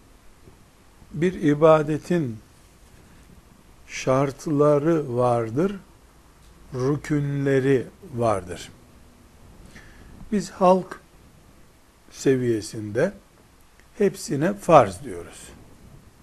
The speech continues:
Namazın farzları şu kadardır diyoruz. Orucun farzları şu kadardır diyoruz.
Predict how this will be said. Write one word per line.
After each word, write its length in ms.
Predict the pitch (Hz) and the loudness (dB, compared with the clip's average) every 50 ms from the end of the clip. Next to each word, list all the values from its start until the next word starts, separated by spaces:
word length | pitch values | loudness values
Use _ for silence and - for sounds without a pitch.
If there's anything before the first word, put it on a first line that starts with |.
| - - - - | -20 -20 -4 0
Namazın 480 | 208 180 143 131 123 117 135 185 185 165 | 0 2 2 0 -2 -4 -6 -6 -6 -4
farzları 580 | - 170 151 143 135 127 123 127 131 151 175 | 0 2 2 2 2 0 -4 -4 -4 -4 -6
şu 160 | - - - | -8 -8 -4
kadardır 600 | 143 143 123 117 113 107 98 98 104 98 92 92 | -2 -2 0 0 -2 -4 -6 -8 -12 -14 -14 -12
diyoruz. 340 | 98 95 92 113 170 165 - - - | -12 -12 -10 -10 -12 -12 -12 -2 0
Orucun 420 | 165 170 160 147 131 131 139 135 | 2 2 2 2 -2 -4 -6 -8
farzları 600 | 120 - 135 131 127 120 110 120 123 127 147 170 - - - - - - - - | -6 -4 -4 -4 -4 -6 -6 -6 -4 -2 -2 -4 -6 -10 -20 -20 -20 -20 -20 -12
şu 180 | - - 147 | -10 -8 -6
kadardır 600 | - 143 127 120 117 110 107 98 98 101 98 95 107 | -4 -4 -4 -4 -6 -8 -8 -10 -12 -14 -14 -12 -12
diyoruz. 400 | 98 92 90 87 87 - - | -12 -12 -12 -14 -16 -18 -20